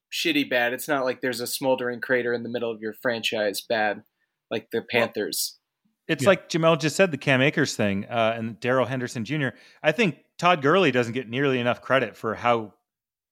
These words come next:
Speaker 2: good he was on those initial Rams McVay teams. He really held that team together when Goff was the quarterback. And last year they just, I don't know, they, they got lucky in some ways. They, they won, but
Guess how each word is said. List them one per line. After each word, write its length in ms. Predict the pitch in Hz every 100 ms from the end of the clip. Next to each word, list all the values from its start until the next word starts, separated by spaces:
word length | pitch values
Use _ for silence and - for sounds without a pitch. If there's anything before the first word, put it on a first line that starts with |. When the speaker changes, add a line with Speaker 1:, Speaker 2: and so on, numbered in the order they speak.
| -
Speaker 2:
good 260 | 120 160 135
he 240 | 113 120
was 500 | 107 123 143 110 98
on 240 | 127 120 117
those 280 | 110 92
initial 680 | 123 110 127 - 123 101 98 - _ _ _ _
Rams 560 | 104 120 131 120 107 -
McVay 500 | 113 101 92 123 143
teams. 400 | - 101 85 87
He 120 | 156
really 280 | 147 190 175
held 220 | 127 151
that 180 | 131 117
team 180 | - 135
together 400 | 104 113 139 117
when 140 | 101
Goff 320 | 98 104 113 123
was 100 | 101
the 80 |
quarterback. 480 | 98 123 113 104 98 _ _ _ _ 117
And 140 | 113
last 320 | 127 143 -
year 140 | 135 123
they 100 | 113
just, 340 | 110 104 - _ _ _ _ _ _ _ _ _
I 100 | 110
don't 120 | 135
know, 260 | 139 139 92
they, 280 | 110 107 92 _ _ 107
they 120 | 113 110
got 260 | 127 117
lucky 440 | 156 139 208 202 185
in 100 | 175
some 220 | 202 196
ways. 580 | 202 202 196 - - -
They, 140 | 135
they 220 | 135 139 123
won, 380 | 117 165 175 143
but 300 | 120 107 104